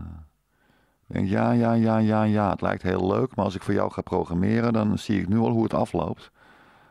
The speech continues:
Namelijk dat ik, eh, tot drie uur 's nachts kan lopen typen, de type. En ik, ik beur uiteindelijk helemaal nul komma broekzak. Ik heb het niet gedaan.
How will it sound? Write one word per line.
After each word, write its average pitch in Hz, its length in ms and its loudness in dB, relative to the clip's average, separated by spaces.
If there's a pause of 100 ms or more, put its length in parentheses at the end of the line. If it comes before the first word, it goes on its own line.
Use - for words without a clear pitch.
(120)
Namelijk 90 420 -2
dat 90 100 0
ik, - 140 -8
eh, 92 300 2
tot 90 200 -2
drie 101 180 -2
uur 90 80 2
's - 120 -6
nachts 101 220 -2
kan 98 140 -2
lopen 92 260 -2
typen, 104 260 -4
de 104 120 -2
type. 131 320 -2
En 98 60 2
ik, 107 120 -2 (200)
ik 76 300 -8
beur 107 240 2
uiteindelijk 113 440 0
helemaal 107 260 0
nul 104 260 2
komma 95 200 0
broekzak. 87 600 -8 (760)
Ik - 100 -12
heb 101 80 -2
het 87 100 -4
niet 104 120 2
gedaan. 85 500 -2